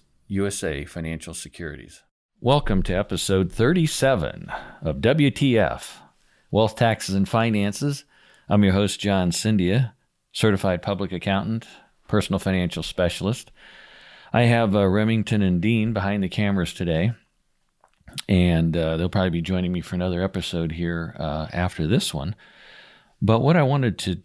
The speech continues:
do today was talk a little bit about dollar cost averaging.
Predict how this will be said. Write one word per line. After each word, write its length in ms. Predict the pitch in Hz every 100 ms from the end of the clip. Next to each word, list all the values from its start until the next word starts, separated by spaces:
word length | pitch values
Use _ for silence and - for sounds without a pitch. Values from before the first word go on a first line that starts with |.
| _
do 240 | - 110 110
today 600 | 110 90 78 92 67 76
was 220 | 87 92
talk 320 | - 190 180
a 40 | 113
little 260 | 101 98
bit 260 | 87 87 87
about 420 | - 71 78 73 -
dollar 340 | 92 143 156
cost 540 | - - 101 104 - -
averaging. 720 | 85 85 80 71 64 60 -